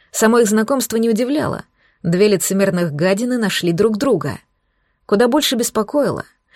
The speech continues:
что через столько лет затишья дерьмо по имени Хьюго Донован всплыло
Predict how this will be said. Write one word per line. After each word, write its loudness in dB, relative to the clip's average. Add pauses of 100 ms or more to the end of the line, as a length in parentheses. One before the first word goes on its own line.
(140)
что 0
через 0
столько 0
лет 2
затишья -2 (220)
дерьмо 4
по 2
имени 2
Хьюго 0
Донован 0 (480)
всплыло 0